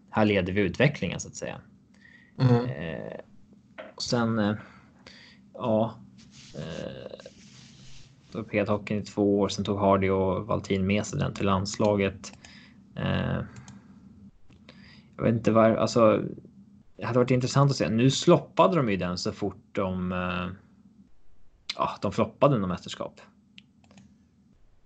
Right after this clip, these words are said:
Speaker 1: Och det hade varit intressant att se vad som hade hänt ifall man liksom stod på sig igenom den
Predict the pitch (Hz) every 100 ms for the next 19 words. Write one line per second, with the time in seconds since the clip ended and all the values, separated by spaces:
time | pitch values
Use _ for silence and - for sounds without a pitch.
0 | - - _ _ - 113 113 113 113 113
1 | 113 127 127 113 - 101 95 95 98 98
2 | 95 92 - - 95 90 98 95 92 -
3 | - - - - - - - - - 117
4 | 110 196 269 - 76 52 - 98 92 90
5 | 90 87 85